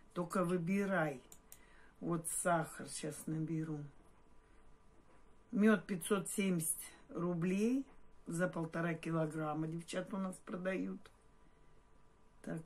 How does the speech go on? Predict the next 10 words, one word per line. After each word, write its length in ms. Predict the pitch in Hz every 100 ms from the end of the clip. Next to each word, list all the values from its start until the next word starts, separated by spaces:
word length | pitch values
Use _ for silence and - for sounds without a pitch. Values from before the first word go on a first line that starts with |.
| -
так, 180 | 175 160 -
так. 380 | 180 160 - - - - - - - - - - - - - - - - - - - - - - - - - - -
Морская 580 | 190 165 147 - 160 156
соль. 260 | - -
Вот, 320 | 175 196 185 -
сахар, 480 | - 208 202 185
песок, 560 | 165 180 170 262 262 262
шестьдесят 520 | - 175 - 196 196
два 220 | 170 180
рубля. 480 | 185 185 165 151 135